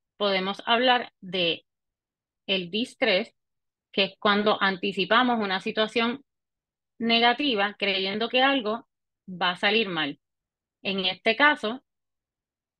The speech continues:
esa situación que, de ansiedad puede paralizarnos por completo, nos desequilibra, nos abruma y no nos permite atender las situaciones efectivamente.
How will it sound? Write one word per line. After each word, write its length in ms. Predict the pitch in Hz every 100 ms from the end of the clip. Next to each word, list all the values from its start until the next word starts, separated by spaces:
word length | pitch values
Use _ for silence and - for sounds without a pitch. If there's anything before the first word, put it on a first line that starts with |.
| _ _ _ -
esa 320 | 202 220 233
situación 640 | 262 254 254 285 269 262
que, 540 | - 247 240 240 226 - _ _ _ _ -
de 160 | 208
ansiedad 600 | 240 240 262 285 254 233 - _ _ _
puede 320 | - 220 226 208
paralizarnos 720 | 180 175 175 175 175 202 226
por 180 | 247 240
completo, 600 | 254 247 302 269 240 - _ _
nos 160 | 190 180
desequilibra, 880 | 180 180 165 175 220 262 226 247 -
nos 200 | 196 180
abruma 540 | 175 170 262 294 247 -
y 120 | 208
no 140 | 196 175
nos 140 | 185
permite 640 | 233 233 277 311 247 240 -
atender 400 | 196 180 175 170
las 140 | 180
situaciones 520 | 220 220 226 311 294 -
efectivamente. 800 | 185 170 - 170 175 147 -